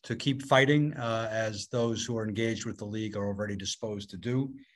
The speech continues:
I'm grateful to the League, uh, for its excellent work, grateful to Ambassador Ross for once again demonstrating why he is an exemplar in so many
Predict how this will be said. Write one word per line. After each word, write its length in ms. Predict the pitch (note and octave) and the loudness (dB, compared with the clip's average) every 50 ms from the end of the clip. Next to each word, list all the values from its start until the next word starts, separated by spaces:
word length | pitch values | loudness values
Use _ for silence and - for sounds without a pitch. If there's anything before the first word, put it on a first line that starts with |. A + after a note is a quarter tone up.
| _ _ _ _ | _ _ _ _
I'm 220 | A#2 A2+ A2+ A2+ A2+ G#2+ | -2 0 2 2 2 4
grateful 340 | B2 C#3 C#3+ C#3+ D3 C#3+ C3 | 6 8 8 8 6 4 0
to 140 | C3 C3+ A#2+ | 0 -2 -2
the 80 | A2+ | 0
League, 480 | A2+ A#2 B2 B2 B2+ C3 B2+ C3 C3+ - C3 | 2 2 4 4 4 4 2 0 -4 -6 -6
uh, 120 | A#2+ A2+ | -6 -6
for 200 | - - B2 A#2 | -4 -4 -2 -2
its 140 | A2+ - - | 0 2 0
excellent 360 | C3 B2+ - - C3+ A#2 A#2 | 0 0 0 -2 -4 -4 -2
work, 260 | A2+ A#2+ A#2+ A#2 A#2 | 0 0 0 0 0
grateful 400 | - B2 A#2+ A#2+ A#2+ - A#2+ A2+ | 0 0 0 0 0 -4 -6 -6
to 200 | G#2 - A#2+ A#2 | -6 -6 -4 -4
Ambassador 460 | A2 G#2 A#2 A2+ A2 - - - G#2+ | -2 0 0 0 0 -2 -4 -8 -8
Ross 400 | G#2+ A2+ A#2 A#2 A#2 A2+ A#2 - - _ _ _ _ _ _ _ | -4 0 0 2 2 0 -2 -4 -8 _ _ _ _ _ _ _
for 100 | - A2+ | -10 -4
once 280 | G#2+ A2 A2+ A2+ - B2 | -2 -2 0 0 -2 -2
again 320 | G2+ A2 A2+ A2 A2 G2+ | 0 0 2 2 2 0
demonstrating 640 | G#2 G#2+ G#2 A2 G2 - - A#2 A2 G#2 G#2+ G#2+ G#2 | -2 -2 -2 -2 -4 -2 -2 -2 -4 -4 -4 -4 -4
why 200 | G#2 G#2 G2+ F#2+ | -2 -2 -2 -4
he 200 | F2+ G#2 G2+ G#2 | -4 -4 -4 -4
is 120 | G2+ F#2+ | -4 -6
an 80 | G#2 G2 | -6 -6
exemplar 720 | G2 F2+ - - A#2 A#2 A2+ A#2 A2+ G2+ G2+ G2 G2 F#2+ | -6 -6 -4 -2 -2 0 -2 -2 -2 -2 0 0 -2 -2
in 80 | F#2 | -4
so 180 | - - G#2+ G2+ | -6 -6 -4 -2
many 340 | G2+ G2 F#2+ F#2+ G2 F#2+ | -2 -2 -2 -4 -6 -8